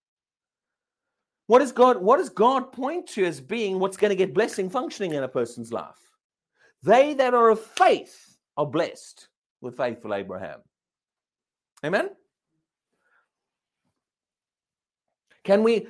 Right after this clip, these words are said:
can we walk in this place where blessing is functioning and your life is not driven constantly by an outside spirit, an outside force you've got no control over? Well, you're in, that was James one. Let's go to James three quickly. I didn't actually intend to do all of this, but,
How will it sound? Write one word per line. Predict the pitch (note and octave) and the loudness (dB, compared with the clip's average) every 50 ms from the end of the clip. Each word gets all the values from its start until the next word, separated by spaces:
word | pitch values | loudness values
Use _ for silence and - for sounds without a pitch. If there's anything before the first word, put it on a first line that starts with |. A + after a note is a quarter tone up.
| - _ | -12 _
can | - G#3 B3 C#4 D#4 D4+ | -4 -2 -2 -2 -2 -4
we | D4 C#4+ B3 | -6 -6 -6
walk | G#3 E3+ D#3 F#3+ A#3+ C4 B3+ - - | -6 -4 0 0 0 0 0 -4 -10
in | - G#3+ G#3 G3 | -10 -10 -8 -6
this | F#3 E3+ - - | -8 -8 -10 -14
place | - - G3+ G3+ C#3+ A#2+ - - | -16 -14 -12 -12 -12 -12 -12 -12
where | C3+ C3 | -12 -12
blessing | A2+ G#2 C#3+ F3+ G3+ - - F#3+ E3 C#3+ | -6 -4 -2 -2 -2 -4 -8 -10 -10 -10
is | B2+ - | -10 -10
functioning | - A#2+ A2 A2+ A2 - - A2+ A2 A2+ A2 A#2+ | -10 -8 -8 -8 -8 -10 -8 -8 -8 -6 -4 -2
and | B2 B2 A#2+ A#2+ - - - _ - | -2 -2 -2 -6 -10 -18 -20 _ -4
your | A#2+ A#2 | -2 2
life | C3 D3 D3+ D3+ - | 2 2 0 0 -4
is | B2 A#2 | -8 -6
not | A#2+ C#3+ D#3 D3+ - | -4 -6 -6 -6 -6
driven | - C3+ B2 A#2+ A#2+ G#2+ G2 - - _ _ - | -6 -6 -4 -4 -6 -8 -10 -12 -16 _ _ -8
constantly | - C3 C3 C3 B2+ - - G#2 F#2 G2 F#2 E2+ E2+ - _ _ _ _ _ _ _ _ _ _ _ _ - | -6 -6 -4 -6 -8 -12 -12 -12 -10 -10 -10 -12 -12 -16 _ _ _ _ _ _ _ _ _ _ _ _ 0
by | G#2+ A2 | 2 2
an | G#2+ A2 | 2 0
outside | G#2 G#2 G#2 - - A2 G2 F#2+ - | -2 -4 -6 -8 -6 -6 -6 -6 -6
spirit, | - - G2+ - - - | -8 -10 -10 -10 -10 -12
an | C2+ G2 G#2+ | -12 -8 -8
outside | G#2 G2+ G#2+ - - G#2 F#2+ F#2 | -6 -6 -8 -8 -8 -8 -8 -8
force | - - G#2+ F#2 - - | -8 -6 -6 -6 -8 -10
you've | F#2+ F#2+ | -10 -10
got | F#2 - | -8 -8
no | F#2 F#2 | -10 -10
control | - F#2 F2+ - G#2 G2+ F#2+ E2 | -12 -14 -12 -8 -6 -6 -6 -6
over? | D#2 - - - - - - _ _ _ _ _ _ _ _ _ _ - - - | -8 -10 -14 -18 -20 -20 -20 _ _ _ _ _ _ _ _ _ _ -20 -10 2
Well, | - - E4 - - - - - | 4 4 4 4 0 -8 -6 0
you're | - B3 B3+ | 4 6 8
in, | A3+ - - | 8 8 8
that | G3+ G#3 G#3 | 8 8 8
was | G#3 F#3+ - | 8 4 6
James | - F3 F3 E3 D3 B2 | 6 6 6 6 4 2
one. | C3+ C#3 E3+ A#3+ | 4 4 4 2
Let's | D4 - - - - _ _ _ _ _ _ _ _ _ _ _ _ _ _ _ _ _ _ _ _ _ - - | 0 -4 -12 -18 -20 _ _ _ _ _ _ _ _ _ _ _ _ _ _ _ _ _ _ _ _ _ -2 2
go | F3+ | 2
to | F3 | 2
James | D#3+ E3+ F3+ E3 D#3 D3+ D#3 | 4 4 4 4 4 2 -2
three | - D#3+ D#3 C3+ | -4 -4 -4 -4
quickly. | - - A2 - - F#2+ F2 D#2+ | -4 -6 -8 -8 -6 -6 -4 -2
I | A#2 | -2
didn't | G3 C4 B2+ | -2 -2 -2
actually | A#2 A#2 - A#2+ G#2+ | -2 -4 -4 -6 -6
intend | - - B2 A2+ - | -6 -6 -6 -6 -8
to | - | -8
do | G2 A2 - | -8 -6 -4
all | A2 A2+ G#2+ | -4 -4 -4
of | G2 F#2 | -4 -4
this, | F#2 F#2 - - | -6 -6 -6 -6
but, | - G#2+ G#2 - | -6 -6 -6 -6